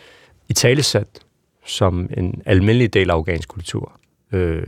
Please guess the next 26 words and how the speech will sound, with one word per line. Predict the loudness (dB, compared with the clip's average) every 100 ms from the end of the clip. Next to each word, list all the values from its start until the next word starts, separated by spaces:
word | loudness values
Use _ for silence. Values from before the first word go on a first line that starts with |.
| -2
altså | 0 0 -2
seksuel | -4 -4 2 2 2
misbrug | 0 2 2
af | 4
børn, | 2 2 -4 _ _ _ _ _ _ _ -2
begået | 2 4 4 0 -2
af | 0 0 0
voksne. | 0 0 -2 -6 -8 _ _ -20 -20 _ _
Øh, | 2 2 2 -2 0 2
det |
er | 4
en |
del | 4 4 4
af |
en | 2 -2 -8 -2
kriminel | 2 4 2
subkultur | 0 -4 -2 -6 -4 -10 -12 _
i | -2
Afghanistan, | 0 -2 -4 -4 -4
som | -2 0
er |
meget | 2 4 4 2 -2 -2
ilde | 0 0
set. | -2 -6 -12 -20 _ _ _ _ _ _ _ 4
Og, | 4 4 2
øh, | 2 0